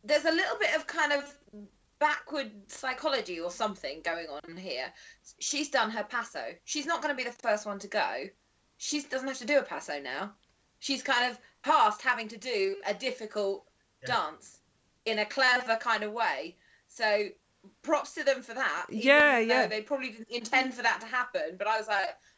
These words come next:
Speaker 1: "Oh, nice one. You're not going out on this, and now you don't have to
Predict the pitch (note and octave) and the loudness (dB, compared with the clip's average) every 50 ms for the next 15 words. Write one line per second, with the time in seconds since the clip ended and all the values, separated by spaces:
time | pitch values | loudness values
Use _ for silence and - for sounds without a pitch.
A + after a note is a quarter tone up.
0 | _ _ - B3 D4 C#4+ C4 C#4 D4 D#4+ F#4+ F#4 - G3 F3 F3 F#3 G3 A3 D4 | _ _ 2 2 4 4 4 2 0 0 -2 -2 -4 -6 -6 -4 -4 -4 -2 -2
1 | D4+ - - C#4 C4 B3+ C4+ C#4+ C#4+ - F#3 F3 D#3+ D#3 F3 G#3+ - A3 A3 C4 | -2 2 2 2 2 2 2 2 2 0 -2 -4 -2 -2 -2 -2 -2 -4 -6 -4
2 | C4 A#3+ G#3+ G#3+ B3 C4 G#3 G3+ G3+ G#3 G#3 - - A#3+ A3 A3+ | -2 -2 -2 -4 -2 0 2 2 2 0 -4 -6 -6 -6 -6 -6